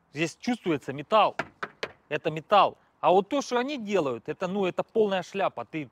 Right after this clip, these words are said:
трогаешь, ты эту дверь, я не знаю, она весит как, ну, у меня, я гантелей на бицепс поднимаю больше, чем эта дверь. Понимаете? Короче, к чему веду? Делали инженеры,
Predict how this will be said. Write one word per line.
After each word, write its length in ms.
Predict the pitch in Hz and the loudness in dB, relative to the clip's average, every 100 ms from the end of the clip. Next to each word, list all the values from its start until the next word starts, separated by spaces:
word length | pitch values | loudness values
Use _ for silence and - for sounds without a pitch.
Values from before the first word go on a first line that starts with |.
| _ | _
трогаешь, 380 | - 214 175 147 | 0 2 2 0
ты 120 | 170 | -4
эту 140 | 151 160 | -4 -6
дверь, 260 | 156 190 | -2 0
я 120 | 147 | 0
не 80 | 143 | -4
знаю, 220 | 143 139 | -4 -4
она 160 | 131 135 | -4 -4
весит 340 | 143 170 131 - | -4 -6 -8 -12
как, 160 | 123 - _ _ _ - | -12 -12 _ _ _ -12
ну, 80 | 143 | -10
у 140 | 151 | -8
меня, 400 | 165 170 156 135 | -4 2 4 4
я 180 | 143 151 | 2 0
гантелей 480 | 175 160 190 147 127 | 0 -2 0 0 -2
на 120 | 135 | -6
бицепс 320 | 147 143 120 | -8 -12 -10
поднимаю 420 | - 127 143 127 | -8 -6 -2 -4
больше, 300 | 120 143 - | -2 -6 -8
чем 180 | 135 123 | -12 -12
эта 160 | 127 127 | -12 -12
дверь. 260 | 135 113 _ _ _ _ _ _ _ | -10 -12 _ _ _ _ _ _ _
Понимаете? 480 | 131 160 156 113 - _ _ _ _ _ _ | -6 0 0 0 -6 _ _ _ _ _ _
Короче, 420 | 170 180 151 - _ _ _ _ _ | 2 2 2 -4 _ _ _ _ _
к 40 | |
чему 320 | - 190 214 | -8 -4 -2
веду? 280 | 196 147 117 - _ _ _ _ _ _ | -4 -6 -12 -14 _ _ _ _ _ _
Делали 500 | 127 160 190 190 180 | -4 2 4 2 0
инженеры, 640 | 165 147 160 190 180 139 | -4 -8 -4 -2 0 -2